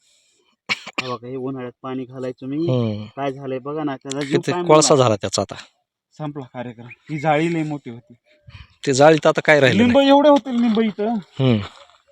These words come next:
Speaker 1: तुम्ही म्हणता ना, सगळं लिंबनच झाला असता. लिंब एक काहीच नाही राहिलं.
Speaker 2: नाही, लिंब तर राहिलीच नाही आता, रोपं राहिली नाही त्याची.
Speaker 1: नाही, हो. इथं एक पिपळ होता.
Speaker 2: हे बघा ना, सगळं पटांगण साफ झाले.
Speaker 1: बघा ना सर,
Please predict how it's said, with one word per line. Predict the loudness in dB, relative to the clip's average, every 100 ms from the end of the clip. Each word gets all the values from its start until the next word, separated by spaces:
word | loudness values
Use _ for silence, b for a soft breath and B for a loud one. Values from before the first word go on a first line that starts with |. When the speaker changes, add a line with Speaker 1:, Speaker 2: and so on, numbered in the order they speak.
| _ -8
Speaker 1:
तुम्ही | -4 -2
म्हणता | -2 -2 -4
ना, | -4
सगळं | -4 -4 -2
लिंबनच | -2 -2 -2 -4 -4
झाला | -6 -8
असता. | -8 -12
लिंब | -8 -8 -2
एक | -4
काहीच | -4 -8 -6 -6
नाही | -4 -4
राहिलं. | 0
Speaker 2:
नाही, | 2 4
लिंब | 4 4
तर | 2
राहिलीच | 2 0 0
नाही | -2
आता, | 0
रोपं | 0 0 0
राहिली | -2 -2
नाही | -6
त्याची. | -6 -8 -8
Speaker 1:
नाही, | -8 -16
हो. | -14 -12 -12 -14 _ _ _ _
इथं | -20 -16
एक | -16 -16
पिपळ | -20 -16 -18
होता. | -18 -12
Speaker 2:
हे | -2
बघा | 2 4
ना, | 4
सगळं | 6 6 6
पटांगण | 2 0 0 2
साफ | 0 0
झाले. | 0 -2
Speaker 1:
बघा | -4 -10
ना |
सर, | -14 -14 -12